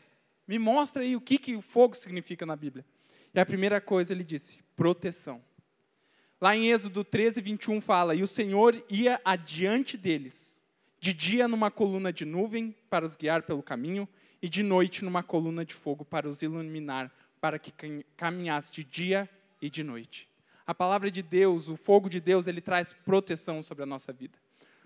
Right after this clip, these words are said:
No deserto ele é muito quente durante o dia, uma nuvem, mas à noite é muito frio no deserto. Ele ia como uma coluna de fogo, não só para iluminar, mas para aquecer aquele povo também. No deserto pode chegar até vinte graus nega-,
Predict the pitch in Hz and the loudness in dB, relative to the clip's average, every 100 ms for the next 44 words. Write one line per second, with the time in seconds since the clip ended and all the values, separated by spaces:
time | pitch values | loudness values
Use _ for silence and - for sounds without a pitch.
0 | _ 226 220 202 196 247 277 233 220 240 | _ 2 6 6 4 2 2 2 2 2
1 | - - 233 240 214 202 220 220 165 196 | 0 -2 -2 -2 -2 2 2 -2 -6 -6
2 | - - - - - - - - - - | -4 -6 -6 -6 -6 -6 -6 -6 -6 -6
3 | 202 202 185 220 175 131 - _ - - | 0 0 2 2 2 -2 -6 _ -20 -2
4 | 196 190 196 202 196 214 220 220 185 185 | 2 2 2 2 4 4 4 0 -2 0
5 | 196 214 202 - 160 - 160 151 147 139 | 4 4 2 -2 -6 -4 -4 -4 -6 -8
6 | 127 120 117 _ _ _ _ _ 180 185 | -8 -10 -14 _ _ _ _ _ 0 2
7 | 185 180 180 190 180 170 175 175 180 165 | 2 2 0 -4 -4 -2 0 0 0 -6
8 | 160 180 170 175 208 214 220 208 220 214 | -2 0 0 2 0 2 0 2 0 0
9 | 214 196 208 226 - 190 - 208 202 220 | -2 0 2 0 -2 -6 0 0 0 -2
10 | 208 - 247 - 196 170 - 151 147 151 | -2 0 2 2 0 -2 -2 -4 -4 -8
11 | 131 113 _ _ _ _ _ _ _ - | -8 -10 _ _ _ _ _ _ _ -4
12 | 190 208 208 254 - 247 240 269 220 240 | 2 2 4 0 -2 -2 0 0 0 0
13 | 240 240 196 294 269 240 240 254 240 247 | 0 -2 -2 -4 -4 -2 0 2 0 0
14 | 233 240 | 0 0